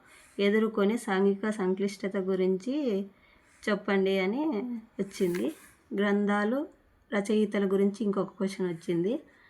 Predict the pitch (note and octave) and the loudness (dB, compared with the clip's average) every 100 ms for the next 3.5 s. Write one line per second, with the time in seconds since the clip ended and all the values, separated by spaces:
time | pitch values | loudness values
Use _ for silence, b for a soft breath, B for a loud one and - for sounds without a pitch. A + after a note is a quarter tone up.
0 | b b - F3+ G3+ G#3 A3+ G#3+ G3 F#3 | b b -6 2 4 4 4 4 6 4
1 | G#3+ C4 - _ G3+ G3+ G#3+ G#3+ G3 F#3+ | 2 -4 -10 _ -2 0 -2 -2 2 4
2 | G3 F#3+ G3+ - - _ - - - G3 | 4 4 0 -2 -14 _ -20 -20 -4 2
3 | G3 G3 G3 D4+ A4+ | 4 4 4 2 0